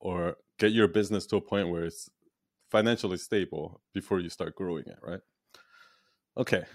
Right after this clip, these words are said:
So that, which is exactly what you're doing. So kudos. So your question is more of, like,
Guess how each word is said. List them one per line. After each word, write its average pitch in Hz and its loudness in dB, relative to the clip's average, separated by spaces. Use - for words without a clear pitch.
So 110 6
that, 110 2
which 98 -6
is 87 -6
exactly 90 2
what 87 -2
you're 82 -6
doing. 82 -4
So 73 -4
kudos. 85 -6
So 139 4
your 143 10
question 160 10
is 127 2
more 120 8
of, 104 6
like, 98 2